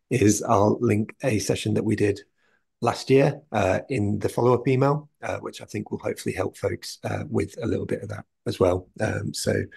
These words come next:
watch out for that, uh, in there. Um, I wanna make sure, I,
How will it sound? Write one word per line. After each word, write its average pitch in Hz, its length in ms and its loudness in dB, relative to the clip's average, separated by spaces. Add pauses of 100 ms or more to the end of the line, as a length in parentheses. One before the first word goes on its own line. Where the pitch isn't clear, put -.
(320)
watch - 240 4
out 104 180 4
for - 140 -6
that, 95 180 2 (240)
uh, 98 260 2 (140)
in 98 300 -2 (300)
there. 107 460 6 (720)
Um, 135 460 6 (180)
I 135 120 4
wanna 175 180 10
make 160 180 4
sure, 147 300 2
I, 131 180 0